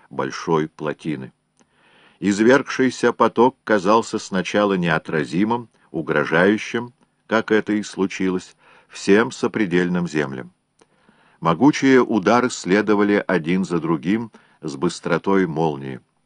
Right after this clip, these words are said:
Устрашающие легионы Святослава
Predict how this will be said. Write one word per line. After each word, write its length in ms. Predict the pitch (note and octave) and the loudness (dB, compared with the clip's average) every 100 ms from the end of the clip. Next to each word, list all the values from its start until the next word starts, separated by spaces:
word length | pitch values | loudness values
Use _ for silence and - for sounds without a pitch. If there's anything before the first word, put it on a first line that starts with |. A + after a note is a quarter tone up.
| _ _ _ - | _ _ _ -14
Устрашающие 960 | E2 - F2+ E2+ A2+ A2 G2+ - G2+ | -12 -2 0 2 4 4 0 -2 0
легионы 640 | F#2+ F2+ F#2 G2+ G2+ G2 F2+ - | 0 0 2 2 2 0 -2 -10
Святослава 880 | - E2+ F2 F#2 - F#2 G2 G#2 | -8 -4 -2 -4 -4 -2 0 -2